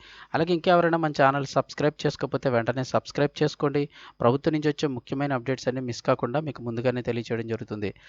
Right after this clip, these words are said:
చాలామంది వీడియోస్ చూస్తున్నారు కానీ సబ్స్క్రైబ్ చేసుకోవడం లేదు ఫ్రెండ్స్. సబ్స్క్రైబ్ చేసుకున్నట్లయితే తర్వాత నేను చేసే వీడియోస్ అన్నీ కూడా ముందుగానే మిస్ అవ్వకుండా మీరు తెలుసుకోవచ్చు. ఇంకా వివరాల్లోకి అయితే కనుక వెళ్ళిపోదాము. ఆంధ్రప్రదేశ్ సీనియర్ రాజకీయ నాయకుడు, మాజీ ఎమ్మెల్యే కెంబూరి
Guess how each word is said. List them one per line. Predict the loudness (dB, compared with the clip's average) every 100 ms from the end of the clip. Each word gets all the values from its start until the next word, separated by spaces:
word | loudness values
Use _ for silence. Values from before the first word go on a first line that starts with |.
| -20 2
చాలామంది | 4 6 4 0 0
వీడియోస్ | 0 -2
చూస్తున్నారు | -8 -6 -4 -4
కానీ | -2
సబ్స్క్రైబ్ | -2 -2 0 0 0
చేసుకోవడం | -4 -2 -2 -2
లేదు | -2 -4
ఫ్రెండ్స్. | -4 -8 0
సబ్స్క్రైబ్ | 0 2 0 2 2
చేసుకున్నట్లయితే | 2 0 0 2 2 4
తర్వాత | 6 6 4 2
నేను | 0 0
చేసే | 0 0
వీడియోస్ | 2 0 2 0
అన్నీ | 0 0
కూడా | 0 0
ముందుగానే | -2 0 2 2 -2
మిస్ | -6 -4
అవ్వకుండా | -4 -4 -4
మీరు | -2 -2 0
తెలుసుకోవచ్చు. | -2 0 0 0 -2 -10 -10 _ -10
ఇంకా | 0 0 0 _ _ _
వివరాల్లోకి | 0 4 4 2 0
అయితే | 2 0
కనుక | 0 0 0
వెళ్ళిపోదాము. | 2 2 2 0 -4 _ _ _ _ _ _ _ _ _ 2
ఆంధ్రప్రదేశ్ | 4 4 4 8 10 8 2
సీనియర్ | 0 0 4 4 8
రాజకీయ | 8 6 2 2
నాయకుడు, | 4 2 0 2 2 6
మాజీ | 6 6 6 4
ఎమ్మెల్యే | 4 4 4 4 2
కెంబూరి | 2 2 4 4 6